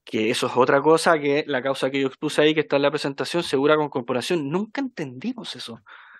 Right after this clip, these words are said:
Si yo represento una empresa y a mí se me pasa un plazo para contestar la demanda y sé que no tengo ni una posibilidad, yo no peleo la causa. Yo voy, pago las cotizaciones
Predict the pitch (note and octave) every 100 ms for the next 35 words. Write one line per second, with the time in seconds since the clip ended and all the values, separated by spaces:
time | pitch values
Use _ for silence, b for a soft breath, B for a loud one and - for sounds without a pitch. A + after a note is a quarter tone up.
0 | B B _ - - D#3 C4+ G4 D#4 -
1 | A#3 A3 G3 F3 - D#3 A#2+ - - _
2 | _ _ _ _ E3+ E3+ B3 F4 E4 A#3
3 | F#3 A#3 - F#3 D3 - F3+ A3+ A#3 C3+
4 | A#2+ A#2 _ D3 C#3 C#3+ C#3+ C#3 - F#3+
5 | G3 F3 G#3 G#3+ B2+ B2+ - D#3+ - F4+
6 | F4 A#3+ E4 E4+ G#3 G3+ D#4+ E4+ D4+ A#3
7 | A3 C#4 E4 _ _ _ - D#3 G#3 G#3
8 | G3 G#3 F3 E3+ A3 - - A2+ A2 _
9 | - C3+ E3 E3 G#3 A#3+ - G3+ A3 A#3
10 | A3 G3+ F#3 F3 D#3+ C4+ C4 A#3